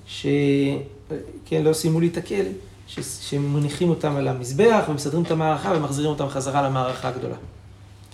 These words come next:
ורבי מאיר, שסובר שעושים לאיברים ובדרים מערכה בפני עצמה, אה, מה הוא לומד מהפסוק הזה?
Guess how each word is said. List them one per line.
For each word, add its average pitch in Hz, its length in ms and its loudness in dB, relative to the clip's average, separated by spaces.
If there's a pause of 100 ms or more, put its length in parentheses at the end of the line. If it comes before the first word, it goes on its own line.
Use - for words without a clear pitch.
(420)
ורבי 180 340 8
מאיר, 151 340 6 (1400)
שסובר 160 800 6 (400)
שעושים 156 440 -2
לאיברים 139 480 2
ובדרים 139 360 -2
מערכה 135 380 -2
בפני 143 320 -4
עצמה, 151 440 0 (1120)
אה, 143 60 2 (440)
מה 156 140 2
הוא 151 140 6
לומד 139 340 2 (760)
מהפסוק 131 800 -4
הזה? 110 340 -4